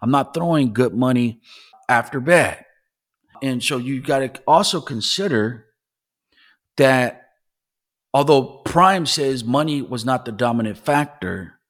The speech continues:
that this guy has to think about his family's financial situation. If I'm over here, you know, not making that much after taxes with Jackson State,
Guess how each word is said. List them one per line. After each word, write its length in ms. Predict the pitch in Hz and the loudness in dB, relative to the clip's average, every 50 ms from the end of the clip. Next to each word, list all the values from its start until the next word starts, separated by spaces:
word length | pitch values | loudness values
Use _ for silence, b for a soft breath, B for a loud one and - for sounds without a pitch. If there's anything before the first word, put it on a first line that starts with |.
| _ _ _ _ _ _ - | _ _ _ _ _ _ -10
that 580 | 123 123 123 120 117 113 113 110 - - - - | -4 0 2 2 2 2 2 -2 -4 -8 -10 -6
this 140 | 151 151 | -4 -4
guy 160 | - - 165 170 | -2 -2 -2 -2
has 220 | 151 143 131 - | -2 -2 -4 -4
to 60 | 139 | -6
think 200 | 123 - 135 123 | -6 -6 -6 -6
about 240 | 139 113 120 117 117 | -4 -2 0 0 0
his 140 | 117 110 - | 0 -2 -6
family's 560 | - - 143 151 165 160 135 101 92 - - - _ - | -6 -4 -4 -4 -2 -4 -4 -4 -4 -4 -6 -8 _ -6
financial 480 | - 127 135 127 147 180 190 - - 92 | -2 -2 0 0 0 -2 -4 -6 -8 -8
situation. 720 | - - 107 82 - - 73 82 85 80 - - - - | -8 -8 -8 -8 -8 -8 -8 -8 -10 -10 -10 -10 -10 -10
If 100 | 98 - | -8 -4
I'm 180 | 123 135 147 151 | -4 -2 0 0
over 220 | 147 147 127 127 | 0 0 -2 -2
here, 380 | 123 123 135 131 127 120 123 b b b b b b _ _ _ _ _ | -4 -2 -2 -2 -2 -4 -6 b b b b b b _ _ _ _ _
you 100 | - 143 | -2 0
know, 140 | 131 117 110 | 2 2 2
not 300 | 110 127 143 127 - 120 | 2 2 2 2 2 0
making 320 | 139 156 151 - 127 120 | -2 -2 -2 -4 -4 -2
that 180 | 117 131 113 110 | 0 0 0 0
much 240 | 127 139 139 - | 0 0 0 0
after 260 | 143 123 117 - 123 113 | -2 -2 -2 -4 -6 -6
taxes 600 | - - 147 151 156 156 - - - 123 113 113 | -4 0 0 0 0 0 0 -2 -2 -2 -4 -4
with 140 | 117 110 | -6 -4
Jackson 440 | 101 - 127 120 - - - 110 98 | -4 -2 -2 -2 -2 -4 -6 -8 -6
State, 580 | 92 - - - 165 175 151 131 127 123 - | -6 -6 -6 -4 -4 -2 -2 -4 -4 -8 -12